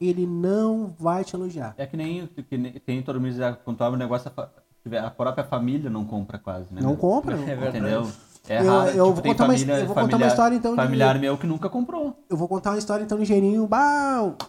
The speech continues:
Speaker 1: eu, eu, eu, eu era vigilante, né, meu?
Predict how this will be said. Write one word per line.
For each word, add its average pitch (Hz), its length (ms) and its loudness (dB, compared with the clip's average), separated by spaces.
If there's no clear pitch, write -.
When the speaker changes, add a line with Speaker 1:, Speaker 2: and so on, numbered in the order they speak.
Speaker 1:
eu, 160 520 2
eu, 165 260 0
eu, 147 340 0
eu 143 200 -2
era 156 160 4
vigilante, 175 580 2
né, 214 80 -4
meu? 170 240 -2